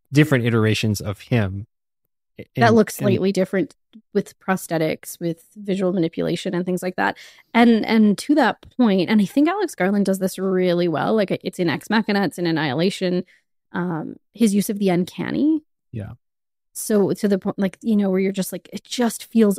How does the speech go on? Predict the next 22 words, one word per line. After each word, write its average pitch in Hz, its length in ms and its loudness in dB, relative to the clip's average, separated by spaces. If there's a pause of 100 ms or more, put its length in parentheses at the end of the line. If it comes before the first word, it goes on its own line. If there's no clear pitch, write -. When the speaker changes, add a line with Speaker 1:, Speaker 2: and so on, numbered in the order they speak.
(140)
Speaker 2:
off. - 440 -6 (200)
There's 202 120 -4
just 208 160 -4
something 214 320 0
about 202 220 0
this 190 140 -4
that - 160 -20
feels 196 280 -2 (140)
off. - 460 -8
Speaker 1:
Yeah. 110 400 -6
Speaker 2:
Right. 196 300 2
And 196 340 2
he 220 120 -2
does 208 180 4
that 220 140 0
so 220 380 2
well 175 340 2
to 196 120 -8
create - 240 -4
this 185 140 -8
unsettling 175 680 -4
environment. 190 800 -2